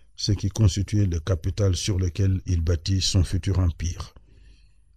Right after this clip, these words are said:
Dès la réception de cette manne, en décembre mille neuf cent quatre-vingt-trois, Sidi Lamine Niasse se dirigea vers Dakar. Une fois arrivé, il se mit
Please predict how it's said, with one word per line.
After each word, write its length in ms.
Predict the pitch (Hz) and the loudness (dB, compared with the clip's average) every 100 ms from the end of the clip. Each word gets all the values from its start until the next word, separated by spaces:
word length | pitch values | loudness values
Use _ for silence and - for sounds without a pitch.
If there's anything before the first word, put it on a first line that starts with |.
| _ | _
Dès 180 | 98 139 | 4 6
la 140 | 120 | 6
réception 640 | 101 117 - 120 - 143 127 | 4 2 2 0 2 4 4
de 120 | 92 | 2
cette 300 | - - - | 0 -2 2
manne, 460 | 101 123 147 160 139 - | 4 4 4 2 -4 -6
en 120 | 90 | 0
décembre 380 | 87 85 - 117 | 2 2 4 4
mille 160 | 92 92 | 4 4
neuf 140 | 87 | 2
cent 160 | - 104 | 0 0
quatre-vingt-trois, 760 | 85 92 92 117 110 147 151 - - - - - - - | -2 -2 2 4 2 0 -2 -6 -16 -20 -20 -20 -20 -10
Sidi 260 | - 165 151 | -2 0 4
Lamine 300 | 131 117 110 | 6 8 8
Niasse 220 | 139 135 | 6 4
se 140 | - | 0
dirigea 520 | 113 98 117 92 127 123 | 0 0 2 2 2 2
vers 240 | 101 92 | 0 0
Dakar. 680 | 87 92 - 117 123 - - _ - - - - - | -2 -2 -2 0 -2 -4 -12 _ -20 -20 -20 -20 2
Une 220 | 143 135 | 8 8
fois 260 | - 143 - | 8 2 0
arrivé, 520 | 104 101 95 123 127 127 - _ - _ 123 | 0 2 2 2 0 -4 -14 _ -20 _ -2
il 120 | 110 | 2
se 160 | - | 4
mit 320 | 107 107 127 | 6 8 8